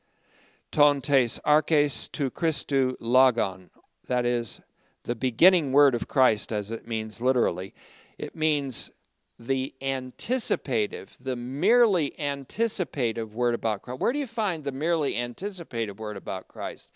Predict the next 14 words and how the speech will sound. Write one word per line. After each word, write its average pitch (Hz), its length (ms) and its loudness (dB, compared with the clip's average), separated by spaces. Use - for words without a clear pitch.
In 127 100 -6
what 139 180 -2
we 196 140 0
call 151 280 2
the 160 120 0
Old 175 180 2
Testament. 220 540 -4
It 151 160 2
means 202 320 2
departing 226 580 4
from 190 240 -2
the 143 140 2
system 117 1080 2
also 147 840 0